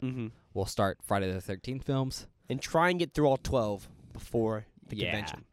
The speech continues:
Speaker 2: Additionally, and I, I'm gonna preface this now, before we get to those films, we might have to add more films to our list
Speaker 1: If the
Speaker 2: because,
Speaker 1: guest list gets bigger.
Speaker 2: like, I bought the tickets, I think, a week or two ago,
Speaker 1: Mm-hmm.
Speaker 2: and they added a couple guests, which
Speaker 1: Yeah.
Speaker 2: added more movies to our list.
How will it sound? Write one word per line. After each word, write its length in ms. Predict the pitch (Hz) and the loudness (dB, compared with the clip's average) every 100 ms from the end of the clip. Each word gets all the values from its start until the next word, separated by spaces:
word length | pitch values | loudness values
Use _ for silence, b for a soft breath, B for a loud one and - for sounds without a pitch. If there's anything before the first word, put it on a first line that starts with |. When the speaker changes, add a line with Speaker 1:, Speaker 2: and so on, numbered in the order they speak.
| _ 143 | _ 0
Speaker 2:
Additionally, 680 | 135 147 - 139 117 104 | 6 6 6 2 0 -2
and 120 | 87 | -4
I, 160 | 95 92 - | -8 -10 -10
I'm 160 | 107 | -6
gonna 240 | 101 92 90 _ - | -6 -6 -10 _ -4
preface 300 | 110 104 - | -2 -2 -8
this 180 | 101 107 | -8 -4
now, 240 | 101 95 _ _ _ - | -4 -4 _ _ _ 2
before 280 | 143 175 165 | 8 10 10
we 100 | 160 | 8
get 160 | 151 | 4
to 80 | 160 | 8
those 220 | 147 131 | 8 8
films, 340 | - 131 120 - | 6 2 2 -6
we 120 | 123 123 | -6 -4
might 180 | 113 | -4
have 160 | 123 123 | -4 -2
to 80 | 120 | -2
add 140 | 110 | -2
more 200 | 110 117 | -2 -2
films 320 | 120 123 120 - | 2 2 2 0
to 100 | 110 | 0
our 80 | |
list 340 | 107 113 117 - | 4 2 2 0
Speaker 1:
If 180 | 143 - | 0 2
the 60 | |
Speaker 2:
because, 140 | 139 107 | 2 4
Speaker 1:
guest 260 | 135 - | 2 0
list 180 | 123 - | -4 -4
gets 140 | 110 | -8
bigger. 360 | - 101 135 120 _ _ | -8 -8 -8 -14 _ _
Speaker 2:
like, 360 | 131 113 104 - _ _ _ 147 | 0 0 0 -8 _ _ _ 2
I 100 | 143 | 4
bought 220 | 135 - _ - | 4 2 _ -14
the 80 | |
tickets, 340 | 120 113 - - | -8 -8 -6 -12
I 40 | 107 | -8
think, 200 | 110 - - _ _ - | -8 -10 -20 _ _ -4
a 100 | 120 | 0
week 280 | 117 139 151 | 2 2 2
or 80 | 147 | 4
two 240 | 151 156 | 6 6
ago, 360 | 147 156 160 156 | 8 6 6 4
Speaker 1:
Mm-hmm. 240 | 139 135 120 | -2 -4 -6
Speaker 2:
and 180 | 107 107 | -4 -2
they 120 | 107 | -2
added 360 | - 104 113 120 | 0 0 2 0
a 80 | 120 | 0
couple 300 | 123 120 117 | 2 2 2
guests, 420 | 117 127 127 - | 2 0 -2 -6
which 140 | 104 | -2
Speaker 1:
Yeah. 140 | 113 98 | 2 2
Speaker 2:
added 200 | 95 98 | 0 -4
more 160 | 98 | -4
movies 380 | 95 95 98 - | -4 -4 -6 -4
to 100 | 104 | -4
our 100 | 95 | -4
list. 460 | 92 92 - - | -4 -6 -8 -14